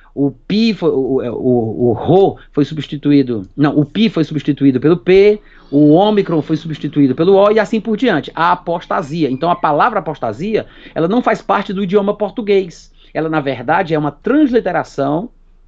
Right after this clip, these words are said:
da palavra grega apostasia. Dentro do idioma grego, mais especificamente naquela época em que a, a, a, a, a palavra apostasia foi usada ali no contexto do Novo Testamento,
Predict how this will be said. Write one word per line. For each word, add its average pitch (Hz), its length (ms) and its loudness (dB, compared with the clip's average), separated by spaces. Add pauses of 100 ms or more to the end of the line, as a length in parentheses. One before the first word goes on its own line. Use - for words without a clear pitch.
da 147 140 0
palavra 165 420 0
grega 135 640 -2
apostasia. 113 720 -8 (340)
Dentro 247 580 2
do 180 140 0
idioma 151 460 0
grego, 151 540 0 (120)
mais 214 320 0
especificamente 185 800 -2
naquela 165 400 0
época 175 400 -2
em 147 80 0
que - 140 -6
a, 139 240 -2
a, 123 120 -2
a, 110 640 -6
a, 104 60 -18 (400)
a 139 120 -4
palavra 175 320 2
apostasia 160 420 -2
foi 208 160 2
usada 165 480 0
ali 147 160 0
no 160 80 -4
contexto 160 640 -4
do 131 160 -4
Novo 143 180 2
Testamento, 156 640 -4